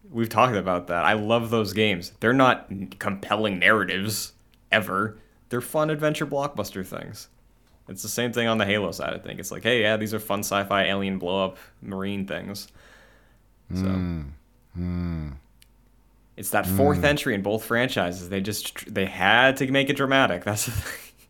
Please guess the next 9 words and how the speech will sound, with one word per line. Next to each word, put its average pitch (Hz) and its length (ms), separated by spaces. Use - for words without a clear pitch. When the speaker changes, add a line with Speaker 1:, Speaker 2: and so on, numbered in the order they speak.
Speaker 2:
Yeah, 101 220
<laughs> - 20
hey, 143 760
hey, 139 280
hey, 131 380
hey, 127 320
hey, 120 320
hey 120 240
now, 85 340